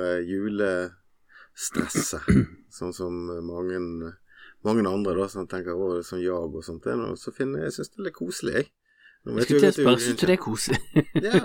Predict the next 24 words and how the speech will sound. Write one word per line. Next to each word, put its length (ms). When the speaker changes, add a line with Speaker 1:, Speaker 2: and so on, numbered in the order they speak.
Speaker 1:
jeg, 280
jeg 220
synes 180
det 140
er 80
hyggelig, 340
jeg, 220
men 160
altså, 160
det 160
er 20
jo 80
ikke, 200
jeg 180
synes 180
ikke 220
det 80
er 80
så 100
kavete 540
med 180
gaver 680
og 320
Speaker 2:
Nei. 100